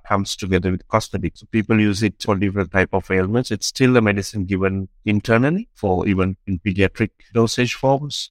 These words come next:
and also in the urinary tract infections,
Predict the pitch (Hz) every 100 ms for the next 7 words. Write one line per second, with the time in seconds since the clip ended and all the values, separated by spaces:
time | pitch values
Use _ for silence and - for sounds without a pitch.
0 | _ 107 104 104 - - 101 101 - 104
1 | 101 98 92 92 92 92 92 - 107 104
2 | 101 101 98 - 107 - 104 98 - 98
3 | - 101 98 98